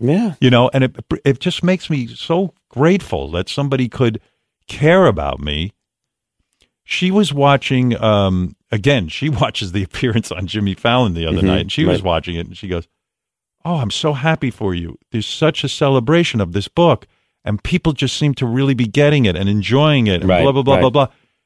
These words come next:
Speaker 2: And I was like, "Wow, somebody's happy for me? Like, she's genuinely happy for me?"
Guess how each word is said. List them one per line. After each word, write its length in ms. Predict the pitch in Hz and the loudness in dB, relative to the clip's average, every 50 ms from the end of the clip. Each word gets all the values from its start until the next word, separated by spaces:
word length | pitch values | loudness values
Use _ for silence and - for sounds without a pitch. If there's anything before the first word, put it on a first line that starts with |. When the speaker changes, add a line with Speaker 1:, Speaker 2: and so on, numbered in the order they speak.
| _ _ - | _ _ -18
Speaker 2:
And 80 | - | -14
I 40 | 120 | -12
was 120 | 120 - | -10 -10
like, 140 | 117 113 - | -10 -8 -6
"Wow, 80 | 117 123 | -6 -6
somebody's 520 | 120 - - - 123 127 135 143 143 - - | -6 -6 -4 -2 -2 -2 0 -2 -4 -4 -6
happy 400 | - - 98 175 - - 147 143 | -6 -6 -4 -4 -4 -4 -6 -8
for 280 | - - 131 143 151 | -6 -4 -4 -2 -2
me? 240 | 160 175 180 175 - _ | 0 -2 -2 -4 -6 _
Like, 180 | - 110 - - | -6 -6 -4 -6
she's 260 | - - 147 120 113 | -6 -6 -6 -6 -6
genuinely 600 | 110 110 139 143 139 143 147 143 143 143 139 131 | -2 0 2 2 2 2 2 2 0 0 0 -2
happy 340 | 107 117 139 139 - 139 131 | 0 0 -2 -2 -2 -2 -4
for 180 | - - 101 87 | -4 -4 -4 -2
me?" 480 | 85 87 92 107 123 143 165 190 180 | 0 0 0 2 2 0 -2 -4 -6